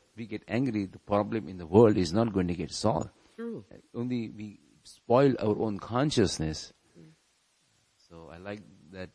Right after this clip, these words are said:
Speaker 1: uh, but I, I know some, uh, friends
Speaker 2: Mm-hmm.
Speaker 1: who, <laughs> unless they find someone to hate, their life, <laughs> they don't feel their life is complete. It's so funny, but
Speaker 2: Why
Speaker 1: it's
Speaker 2: is
Speaker 1: true.
Speaker 2: that? Why, why,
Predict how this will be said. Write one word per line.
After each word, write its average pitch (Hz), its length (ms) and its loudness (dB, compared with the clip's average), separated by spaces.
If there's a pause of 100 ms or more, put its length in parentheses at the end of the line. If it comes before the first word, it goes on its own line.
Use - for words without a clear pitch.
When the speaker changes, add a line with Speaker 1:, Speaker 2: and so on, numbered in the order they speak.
(220)
Speaker 1:
uh, 92 160 -12
but 85 220 -4
I, 110 180 2
I 107 60 0
know 123 180 -2
some, 101 460 -4 (360)
uh, 90 60 -20
friends 113 480 -2 (360)
Speaker 2:
Mm-hmm. 170 220 -10
Speaker 1:
who, 104 460 -8 (120)
<laughs> 139 280 -10 (1120)
unless 123 320 -4
they 123 120 -6
find 120 320 0
someone 113 420 -4
to 95 140 -8
hate, 127 300 2
their 95 120 8
life, 101 520 4
<laughs> - 20 -20
they 110 220 -8
don't - 300 -4
feel - 260 -6
their - 120 -8 (140)
life - 220 0
is - 180 -4
complete. 120 580 -6 (600)
It's - 260 -20
so 135 120 -4
funny, 117 480 0 (280)
but 98 120 -2
Speaker 2:
Why 101 40 8
Speaker 1:
it's 320 140 6
Speaker 2:
is 311 100 6
Speaker 1:
true. 131 180 12
Speaker 2:
that? - 400 2 (120)
Why, 247 220 -2
why, 240 220 -6